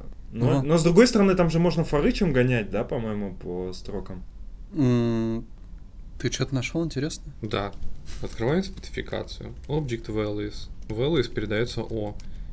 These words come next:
Speaker 3: И первый пункт мы видим, а давайте object будет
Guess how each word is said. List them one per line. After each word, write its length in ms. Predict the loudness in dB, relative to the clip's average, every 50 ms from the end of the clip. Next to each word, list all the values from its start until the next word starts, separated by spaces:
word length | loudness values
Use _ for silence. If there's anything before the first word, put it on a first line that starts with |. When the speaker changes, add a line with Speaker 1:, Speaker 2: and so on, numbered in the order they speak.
| -8 -8
Speaker 3:
И 40 |
первый 480 | 0 2 4 4 6 4 2 2 0 -2
пункт 300 | -2 0 0 0 0 0
мы 140 | 0 2 2
видим, 340 | 2 2 0 0 -2 -2 -4 -6 -8 -8 -8 -6 -4
а 80 | -2 -2
давайте 500 | 0 2 2 2 2 2 0 -2 -4 -4
object 520 | -2 0 2 2 2 2 2 0 -2 -4 -8 -12 -8
будет 400 | 0 0 2 2 2 0 -2